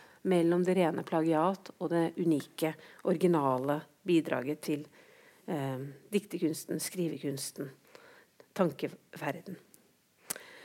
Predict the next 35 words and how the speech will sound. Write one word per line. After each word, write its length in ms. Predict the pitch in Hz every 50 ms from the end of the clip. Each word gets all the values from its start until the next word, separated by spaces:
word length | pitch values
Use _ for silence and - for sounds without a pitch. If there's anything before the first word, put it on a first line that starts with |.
| - - - - -
Eh, 280 | - 220 220 226 233 - -
og 400 | 240 240 247 247 - - - - -
grunnen 220 | 214 214 214 202
til 60 | 220
at 100 | 214 -
vi 100 | 240 202
går 80 | 214 202
tilbake 420 | 208 202 202 180 - - 214 202
til, 260 | - 226 214 208 208 - - -
eh, 260 | - 208 202 202 196
syttenhundretallet, 880 | 202 - 233 214 - - 185 170 170 180 180 196 190 202 240 311 311 220
er 60 | 175
jo 80 | 180 185 190
at, 220 | 196 - - - - - - - - _ _ _ _ -
eh, 200 | - 208 202 202
på 160 | 196 - 233 196
syttenhundretallet 640 | 226 220 233 190 165 147 175 - 190 170 170 185 185
så 140 | - 214 196
var 140 | 185 180
denne 220 | 180 202 185 165 151
debatten 440 | 165 151 156 151 - - - 175 170
også 400 | - - - - - 175 170 165 - - _ _ _ _ _ _ _ -
veldig, 360 | 185 170 147 127 139 135 135 - - - - -
eh, 140 | 139 139 - - - 185
livlig. 420 | 185 180 170 - - 151 - - - - - _ _ _ _ _ - - - - - - - - - - - - - - - -
Eh, 300 | - 202 190 190 196 196 196 196 - _ _ _ _ _ _ _ -
på 80 | 247 233
den 120 | 233 220
ene 120 | 185 160 165
siden 380 | - 185 175 170 202 214 226 226
så, 680 | 214 - - - - 208 190 185 185 185 185 190 202 -
eh, 720 | - 180 185 175 170 170 170 170 165 165 165 170 - - 190
var 300 | 185 170 160 165 170 170
det 180 | 170 165 160
å 220 | 156 156 175 -